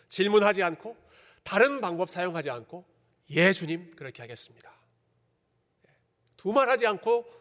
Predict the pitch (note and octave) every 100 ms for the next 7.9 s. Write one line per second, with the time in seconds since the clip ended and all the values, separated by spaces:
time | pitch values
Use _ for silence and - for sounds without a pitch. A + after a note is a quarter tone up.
0 | _ _ - - G#3+ G3+ D#3 C#3+ D#3+ G#2+
1 | _ _ _ B2+ C#3 A3 - - F3+ D#3+
2 | C#3 A2 G#2+ _ _ _ G2 G2+ F#2+ G#2+
3 | - A#3+ A3+ F#3+ C#3+ A#2 A#2+ B2 A3+ -
4 | _ _ _ C#3+ D#3 D#3 E3+ - D3 C#3+
5 | C3+ C#3 B2+ F3+ F#3 A#2 - A2 G#2+ C3+
6 | - D3+ D3+ C#3+ C#3+ _ _ _ _ G#2
7 | B2+ C#3+ D3+ B2 - C#3+ A2 - A2+